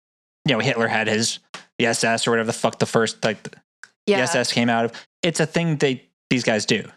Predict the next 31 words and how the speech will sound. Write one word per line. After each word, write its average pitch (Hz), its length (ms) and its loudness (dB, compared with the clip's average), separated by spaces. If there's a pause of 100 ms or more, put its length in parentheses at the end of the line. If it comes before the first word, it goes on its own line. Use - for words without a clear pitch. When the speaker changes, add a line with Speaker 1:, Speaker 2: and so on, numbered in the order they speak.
(200)
Speaker 2:
Mm-hmm. 330 340 0
Speaker 1:
right? 220 160 2 (460)
Speaker 2:
Yeah, 175 240 0
they 190 140 0
Speaker 1:
Um, 208 180 2
Speaker 2:
got, - 100 -10 (240)
they're, 190 220 -2 (680)
they're 190 100 2
front 233 340 0
lines 196 520 2
of 208 60 2
Speaker 1:
Yeah. 196 80 -4
Speaker 2:
defense. 175 800 0 (600)
Speaker 1:
When 131 160 2
K 175 180 0
seventeen 156 420 2
shows 113 320 0
up, - 280 0
that's 120 280 -4
now 120 200 2
a 98 60 -2
fixture - 680 -4 (800)
at 98 160 0
these - 200 -2
things. - 440 -4 (460)
So 131 220 2
it's 160 140 2
Speaker 2:
Yeah. 147 60 0
Speaker 1:
a, 131 100 -8
the 131 120 2
military 123 1300 0